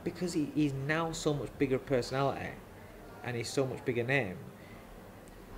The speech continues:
Please God, A J beats Ruiz, and if Tyson beats Wilder in rematch, which I think he,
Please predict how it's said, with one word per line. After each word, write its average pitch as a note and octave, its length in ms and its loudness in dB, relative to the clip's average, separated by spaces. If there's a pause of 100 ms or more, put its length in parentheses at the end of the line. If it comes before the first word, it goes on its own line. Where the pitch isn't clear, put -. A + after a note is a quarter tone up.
Please G#3 180 6
God, F3 140 8
A D#3 140 12
J C#3 160 6
beats C3 280 2
Ruiz, G#2+ 500 2 (920)
and C3+ 160 0
if - 300 0 (480)
Tyson D#3+ 420 4
beats B2+ 300 2 (400)
Wilder C3 360 4
in G2+ 100 -2
rematch, A2+ 420 2
which - 140 -4
I - 100 -10
think A#2+ 180 -6
he, G#2+ 140 -2